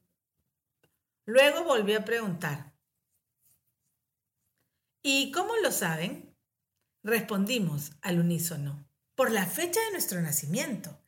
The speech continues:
Es más, de acuerdo a la hora, tenemos un ascendente". Es decir, le estábamos dando cátedra a la religiosa a cargo del curso. "Listo", dijo ella, "ahora vamos a leer qué dicen los periódicos del día de hoy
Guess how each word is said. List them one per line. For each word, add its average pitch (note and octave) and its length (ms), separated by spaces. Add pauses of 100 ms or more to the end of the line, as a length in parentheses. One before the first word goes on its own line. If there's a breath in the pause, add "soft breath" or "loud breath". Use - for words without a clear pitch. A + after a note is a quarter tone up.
(160)
Es G3 240
más, - 460 (300 loud breath)
de E3 120
acuerdo G#3 440
a B3+ 60
la C#4 180
hora, G#3+ 400
tenemos D4 520
un C4+ 180
ascendente". F3 760 (440)
Es C#4+ 160
decir, E4 440
le A#3 120
estábamos C4 500
dando C4 480
cátedra F3+ 640
a F#3 80
la F3+ 160
religiosa E3+ 720
a D3+ 100
cargo D3+ 340
del C#3+ 200
curso. - 380 (1200)
"Listo", E3 680
dijo E3+ 320
ella, C#3+ 520
"ahora F#4 240
vamos A4 320
a D#4+ 60
leer A3 380
qué A4 180
dicen C#4+ 440
los C#4+ 100
periódicos B3+ 640
del C#4 180
día F#3+ 320
de F#3 140
hoy E3+ 320